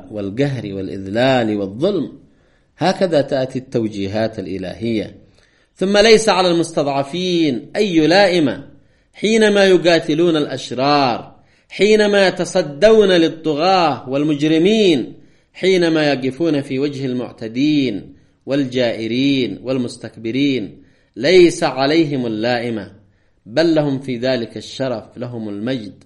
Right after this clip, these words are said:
لهم العزة. هذه هي الكرامة بذاتها. ولذلك يقول الله سبحانه وتعالى: "ولمن انتصر بعد ظلمه"،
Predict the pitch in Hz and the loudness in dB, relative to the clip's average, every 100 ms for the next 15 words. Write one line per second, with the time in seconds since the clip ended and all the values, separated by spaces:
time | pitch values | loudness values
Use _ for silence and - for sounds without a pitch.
0 | - 123 117 107 98 160 170 131 123 98 | -14 -12 -10 -10 -6 -4 -4 -2 -2 -2
1 | - _ _ _ 139 175 175 160 160 151 | -10 _ _ _ -2 2 2 2 0 2
2 | 143 131 123 127 139 151 143 131 139 120 | 2 0 0 0 2 4 2 0 -2 -2
3 | 120 165 175 170 156 143 113 - - _ | 2 4 4 2 0 0 -2 -8 -20 _
4 | _ _ _ 90 95 110 143 139 135 127 | _ _ _ -16 -8 -2 0 0 -2 -4
5 | 110 110 110 156 139 107 - - - 123 | -4 -4 -4 -2 -2 -2 -6 -14 -10 -8
6 | 113 107 104 101 104 117 107 98 104 139 | -8 -12 -14 -12 -8 -6 -6 -8 -4 -2
7 | 143 135 127 123 113 110 160 160 - 104 | 0 0 -2 -4 -6 -8 -10 -10 -10 -8
8 | 98 113 107 98 98 123 175 143 98 | -8 -10 -12 -14 -10 -6 -6 -8 -12